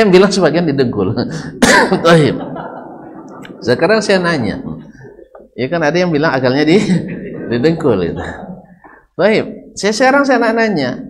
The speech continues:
akal itu di mana tempatnya di kepala? Pusing gitu.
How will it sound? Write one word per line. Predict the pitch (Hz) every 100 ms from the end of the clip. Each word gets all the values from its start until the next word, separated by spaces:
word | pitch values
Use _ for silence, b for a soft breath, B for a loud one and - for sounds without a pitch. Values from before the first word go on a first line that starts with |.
| -
akal | 175 - 196 196
itu | 190 208
di | 190 190
mana | 220 220
tempatnya | 180 139 113 95
di | 95
kepala? | 92 95 90 87 - - _ _ _ _ _ _ _ _ _ _ _ _ _ _ _ _ _ _ _ _ _ 123 123 - _ _ _ _ _ _ _ _ _ _ _ 320 _ _ _ _ _ _ - - -
Pusing | 117 120 - 87
gitu. | 80